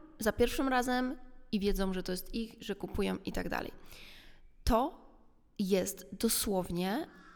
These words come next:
za-, uzależnione od tego zaplecza w postaci dbania o nasze przekonania, które my mamy i stworzenie jasnej wizji. Jasnej wizji, poznanie siebie,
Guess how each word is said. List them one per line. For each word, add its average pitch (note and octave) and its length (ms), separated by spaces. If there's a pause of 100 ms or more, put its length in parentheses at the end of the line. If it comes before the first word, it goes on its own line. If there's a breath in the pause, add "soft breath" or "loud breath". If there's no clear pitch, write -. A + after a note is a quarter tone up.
(100)
za-, G#3+ 320
uzależnione G#3 840
od G#3+ 180
tego G#3 280
zaplecza G3+ 760
w B3 60
postaci G#3 720 (460 loud breath)
dbania G#3+ 680
o G#3 240
nasze G3+ 280
przekonania, D4 560
które G#3 260
my G3 120
mamy F#3 340 (200)
i A#3+ 240
stworzenie G3 800 (240)
jasnej G3 720
wizji. B3+ 540 (320 loud breath)
Jasnej B3+ 460
wizji, G3+ 560
poznanie G#3+ 560
siebie, G3 420